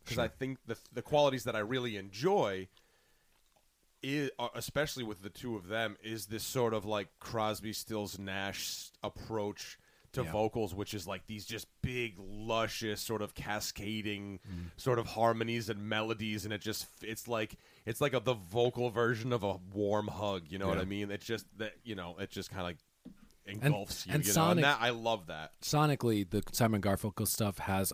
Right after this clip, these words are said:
Speaker 3: a lot of reverb on it.
Speaker 1: Right.
Speaker 3: On, at times.
Speaker 1: Yeah, there's this nice space
Speaker 3: And
Speaker 1: to
Speaker 3: his solo
Speaker 1: everything.
Speaker 3: stuff, there's almost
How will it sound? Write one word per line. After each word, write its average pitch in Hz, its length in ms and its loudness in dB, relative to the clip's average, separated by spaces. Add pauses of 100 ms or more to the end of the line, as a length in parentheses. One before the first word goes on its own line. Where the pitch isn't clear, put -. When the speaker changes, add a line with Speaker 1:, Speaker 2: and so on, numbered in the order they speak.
(120)
Speaker 3:
a 101 60 -2
lot 92 340 0
of 85 120 -4
reverb 87 440 2
on 98 200 4
it. 101 160 0 (220)
Speaker 1:
Right. 98 260 2
Speaker 3:
On, 98 340 2
at 98 180 0
times. 104 260 0
Speaker 1:
Yeah, 143 140 4
there's 101 180 -2
this 120 160 -6
nice 120 220 -2
space - 240 -4
Speaker 3:
And 110 120 4
Speaker 1:
to 98 40 0
Speaker 3:
his 143 220 8
solo 113 300 10
Speaker 1:
everything. 127 160 10
Speaker 3:
stuff, 135 420 4
there's 98 200 4
almost 95 340 2